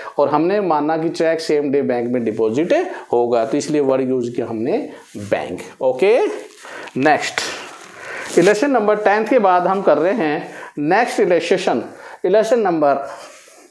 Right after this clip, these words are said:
ट्वेल्व। ध्यान से देखिए, इलेक्शन number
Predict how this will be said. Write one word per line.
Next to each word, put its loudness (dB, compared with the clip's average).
ट्वेल्व। 0
ध्यान 2
से -2
देखिए, -2
इलेक्शन 0
number 2